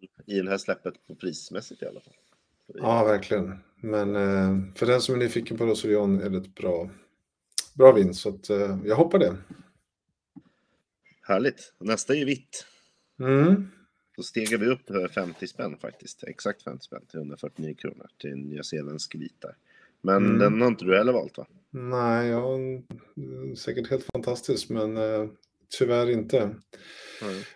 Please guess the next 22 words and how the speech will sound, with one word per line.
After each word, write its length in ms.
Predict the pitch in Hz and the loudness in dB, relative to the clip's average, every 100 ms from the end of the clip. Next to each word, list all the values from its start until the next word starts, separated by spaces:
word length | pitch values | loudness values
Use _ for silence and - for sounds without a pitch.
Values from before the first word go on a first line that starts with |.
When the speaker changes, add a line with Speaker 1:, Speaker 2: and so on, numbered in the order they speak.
| _ _ _ _ - - | _ _ _ _ -14 0
Speaker 2:
Och 160 | 135 | 4
du 100 | 131 | 8
vet 260 | 139 156 135 | 10 10 8
ju 60 | |
hur 80 | 131 | 6
det 80 | 160 | 8
är. 80 | 117 | 8
När 100 | 110 | 6
man 140 | 120 | 2
kikar 320 | 117 127 - 160 | 4 4 4 4
på 100 | 135 | 6
det 60 | |
här 60 | 104 | 6
först 340 | - 139 - | 4 2 0
så 120 | 104 | -6
kanske 280 | 98 101 - | -4 -4 -2
man 100 | 110 | -2
inte 180 | 104 107 | 0 0
alltid 240 | 101 - | 0 -2
tycker 320 | - 98 - 92 | -6 -4 0 0
att, 280 | 92 - | -2 -2
eh, 320 | 98 95 92 | 0 2 4